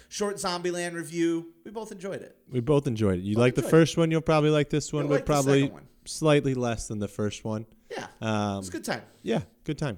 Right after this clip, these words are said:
Speaker 1: If you, if you, if you like it, go see it. You, you won't be disappointed. But now, David, we are here talking about, I was actually really excited when we were talking about what this episode was going to be, because we basically had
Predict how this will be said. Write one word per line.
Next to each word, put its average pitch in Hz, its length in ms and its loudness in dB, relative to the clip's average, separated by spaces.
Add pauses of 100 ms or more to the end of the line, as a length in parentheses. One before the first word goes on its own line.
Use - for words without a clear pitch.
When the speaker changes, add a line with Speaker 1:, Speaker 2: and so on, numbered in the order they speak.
(160)
Speaker 1:
If 180 160 -10
you, 190 100 -8
if 190 140 -8
you, 175 160 -14
if 170 160 -16
you 202 80 -10
like 220 200 -6
it, 214 200 -10
go 196 100 -8
see 165 220 -8
it. 101 140 -12
You, 131 160 -16
you 139 220 -14
won't 151 180 -10
be 156 60 -10
disappointed. 127 580 -14
But 208 360 4 (380)
now, 247 320 2
David, 156 540 -4
we 165 340 -8
are 202 160 2
here 170 360 -6
talking 170 340 -8
about, 156 200 -8
I 185 60 -2
was 196 140 -4
actually 208 500 -8 (280)
really 202 360 -4
excited 151 560 -6
when 135 160 -14
we 139 100 -12
were 139 120 -12
talking 139 340 -8
about 127 200 -10
what 135 260 -6
this 135 180 -10
episode 127 420 -12
was 117 140 -12
going 123 260 -14
to - 80 -20
be, 135 220 -12
because 117 340 -14
we 151 120 -10
basically 185 560 -10
had 135 340 -8